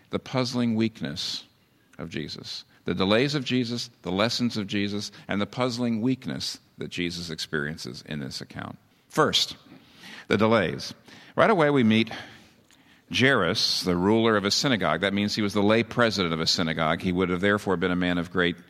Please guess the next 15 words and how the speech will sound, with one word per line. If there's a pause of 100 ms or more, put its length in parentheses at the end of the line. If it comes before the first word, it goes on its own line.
(260)
devotion
to
God,
g-,
great
morality,
respectability,
probably (480)
wealthy,
probably
very
prominent. (1120)
But
he's
desperate